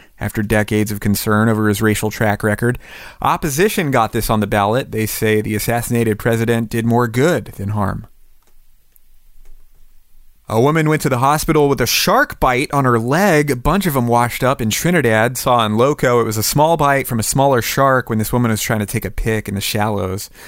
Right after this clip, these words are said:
Uh, she was more so hurt, apparently, when trying to run away, but minor injuries.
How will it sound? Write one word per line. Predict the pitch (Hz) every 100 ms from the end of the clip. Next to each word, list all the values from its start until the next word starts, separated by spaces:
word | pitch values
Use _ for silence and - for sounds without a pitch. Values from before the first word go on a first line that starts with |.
| - - -
Uh, | -
she | -
was | 117 123
more | 143 175
so | 143
hurt, | 117 123 110
apparently, | - 123 127 131
when | 110
trying | - 110
to | 104
run | 104 110
away, | 101 101 107 131 127
but | 98 -
minor | 101 101 104 104
injuries. | 95 104 113 113 117 -